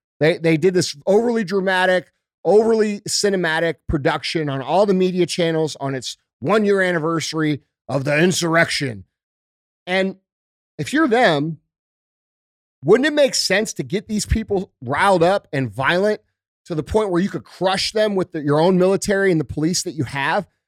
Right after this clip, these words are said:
and then just say, You know what? We're gonna change the rules. We're gonna stay in power because clearly this is a big threat. And clearly this is a big problem. And we're gonna ch-, and then all of a sudden just make it a communist socialist country, like, and say, "This is what we're gonna do from now on."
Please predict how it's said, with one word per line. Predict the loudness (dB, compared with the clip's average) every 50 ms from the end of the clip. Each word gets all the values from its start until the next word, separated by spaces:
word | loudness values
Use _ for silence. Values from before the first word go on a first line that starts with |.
| _ _ _ _ _
and | 0 2 4
then | 4 4
just | 4 2 2 2 2 2
say, | 4 4 6 6 4 2 -2 _ _ _ _ _ _ 0
You | 2
know | 4 6 6
what? | 6 8 6 6 6 4 0 _ _ _ _ _ _ _ _ _ _ _ _ _ _ _ _ _ _ _
We're | 2 2 4
gonna | 4 2 0
change | 0 0 0 2 2 0 0 0
the | 0 2
rules. | 4 4 6 6 4 2 -2 -8 -10
We're | -6 -4 -2
gonna | -2 -2
stay | -2 0 0 0 0 0
in | 0 -2
power | -4 -4 -4 -4 -6 -6 -8
because | -10 -8 -6 -6 -6 -6
clearly | -2 0 2 2 4 2 2
this | 2 0 0 0
is | -2 -2 -2
a | -2
big | 0 0 -2 -2 -2
threat. | -6 -6 -6 -6 -6 -8 -10 _
And | -18
clearly | -8 -2 0 2 4 4 4 2 2
this | 2 0 0 -2
is | -2 -4
a | -2
big | -2 -4 -4 -4
problem. | -6 _ -6 -4 -4 -6 -8 -12 -8 -6
And | -2 0
we're | 0 2 2
gonna | 2 0 0
ch-, | -2 -4 -6 -6 -8 _ _ _ _ _ _ -2
and | 0 2
then | 2 4
all | 2 2
of | 2 0
a | -2
sudden | -2 0 0 0 0 -2
just | -4 -6 -6 -4
make | -4 -2 -2 -2 -2 -2
it | -4
a | -4 -4
communist | -6 -6 -6 -4 -4 -2 -2 -2 -4 -2
socialist | -2 -2 -2 -2 -4 -4 -6 -6 -6 -6
country, | -8 -8 -8 -8 -6 -8 -8 -8 -8 -6
like, | -4 -4 -4 -4 -8
and | -8 -6
say, | -4 -4 -2
"This | 0 0 -2 -2
is | -2
what | -2 -2 0 0
we're | 0
gonna | 0 0 0
do | 0 -2 -4
from | -4 -8 -8 -8
now | -6 -4 -4 -4
on." | -4 -6 -6 -10